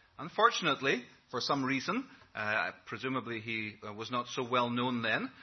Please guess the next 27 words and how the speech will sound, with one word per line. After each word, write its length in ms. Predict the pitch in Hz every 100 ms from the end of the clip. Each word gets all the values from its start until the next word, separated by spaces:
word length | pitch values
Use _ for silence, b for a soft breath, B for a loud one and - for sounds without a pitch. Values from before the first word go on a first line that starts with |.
| B B
uh, 240 | 107 110 113 -
when 320 | - 131 127 123
somebody 400 | 160 160 147 127
saw 260 | - 139
the 120 | 123
D 340 | 123 135 151 151
A, 420 | 156 143 151 220 B B -
their 140 | 120
mind, 440 | 123 131 131 123 - -
uh, 200 | 117 113
slipped 320 | 117 - 151 -
along 380 | 127 120 123 127
and 300 | 123 123 120 - - _ -
described 440 | 127 - 127 117
him 100 | 113
as 160 | 117 113 110
David. 380 | 208 214 147 98 - - _ b b
Uh, 220 | 113 107 110 - -
so 160 | 135
if 240 | 123 123 -
you 260 | 127 123
are 180 | 120 117 -
puzzled 440 | - 196 196 156
when 200 | - 139
you 120 | 127 123
find, 460 | 135 127 123 113 - B B
uh, 200 | 110 110